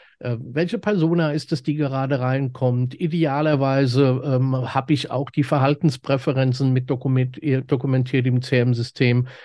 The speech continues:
weil der Vertrieb soll ja en-, entsprechend den Verhaltenspräferenzen den Lead und den Kunden ansprechen.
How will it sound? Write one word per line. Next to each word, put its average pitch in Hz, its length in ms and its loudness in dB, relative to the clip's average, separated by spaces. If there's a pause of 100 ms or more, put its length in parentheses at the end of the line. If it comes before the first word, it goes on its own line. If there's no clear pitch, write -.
(240)
weil 123 140 0
der 120 80 2
Vertrieb 143 500 0
soll 147 200 0
ja 135 380 -2
en-, 135 120 -6
entsprechend 131 640 2
den 131 160 4
Verhaltenspräferenzen 127 1200 0
den 123 160 6
Lead 131 300 2
und 123 160 -2
den 123 160 0
Kunden 127 340 -4
ansprechen. 127 720 0